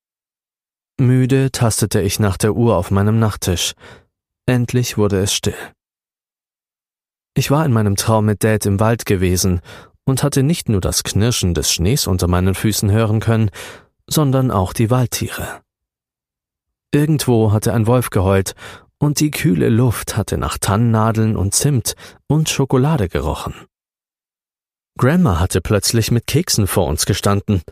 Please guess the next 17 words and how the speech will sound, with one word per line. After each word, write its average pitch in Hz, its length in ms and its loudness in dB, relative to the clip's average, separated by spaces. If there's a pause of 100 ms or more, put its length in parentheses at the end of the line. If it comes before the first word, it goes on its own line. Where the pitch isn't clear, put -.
(640)
Sie 147 160 0
schmeckten 143 520 0
so 139 380 2
lecker. 107 680 -2 (760)
Gähnend 139 540 0
kuschelte 107 460 0
ich - 180 -2
mich 92 260 -2
wieder 85 400 0
unter 85 240 -2
die 98 160 -2
Decke. - 480 -8 (1300)
Moment, 98 520 -2 (540)
heute 123 380 2
war 104 160 2
der 143 220 0
Tag. 139 420 -2